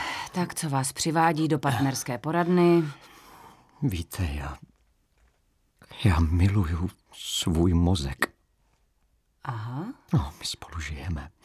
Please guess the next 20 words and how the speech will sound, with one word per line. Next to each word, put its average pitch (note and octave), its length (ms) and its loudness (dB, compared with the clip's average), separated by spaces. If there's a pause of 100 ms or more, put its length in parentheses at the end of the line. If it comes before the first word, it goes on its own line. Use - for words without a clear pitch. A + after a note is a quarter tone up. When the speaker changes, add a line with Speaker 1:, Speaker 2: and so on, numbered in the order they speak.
(960)
Speaker 2:
Na A2+ 60 6
hromádce. A2 640 4 (840)
Rozumíte, A2+ 540 4
jako F2+ 360 -2 (500)
muž A#2+ 300 2
s - 80 4
mozkem. A2 440 2 (600)
Speaker 1:
Eh, D#3+ 100 -6 (1160)
no, C3 180 4
dobře. C3 640 -2 (140)
<clears throat> - 840 -2
A C#3+ 180 2 (520)
jaký F3+ 260 8
máte G#3+ 280 4 (200)
problém? C3 600 4 (420)
Speaker 2:
Totiž - 360 -4
my, - 180 -10 (1000)
my A2 160 0
spolu F#2+ 340 0
děláme F#2+ 420 2